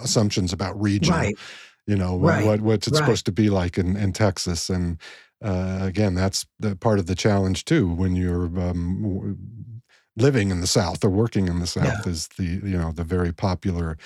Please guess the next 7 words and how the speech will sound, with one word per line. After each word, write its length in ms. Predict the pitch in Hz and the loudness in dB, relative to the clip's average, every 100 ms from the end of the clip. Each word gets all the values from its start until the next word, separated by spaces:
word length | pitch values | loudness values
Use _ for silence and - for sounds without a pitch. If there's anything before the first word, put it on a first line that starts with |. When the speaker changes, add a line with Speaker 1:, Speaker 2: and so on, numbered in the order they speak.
| - 143 | -6 0
Speaker 2:
Yeah. 140 | 120 | 0
Speaker 1:
uh, 100 | 107 | -2
stereotypes 1040 | - 110 104 92 80 - 78 73 - - - | 2 4 4 4 0 -2 -4 -4 -8 -10 -6
that, 220 | 95 85 - - | -4 -4 -6 -8
uh, 220 | 90 82 78 80 - - - _ - | -6 -4 -6 -12 -20 -20 -20 _ -8
that 280 | 107 87 | -4 -4
we 260 | 92 87 | -2 -4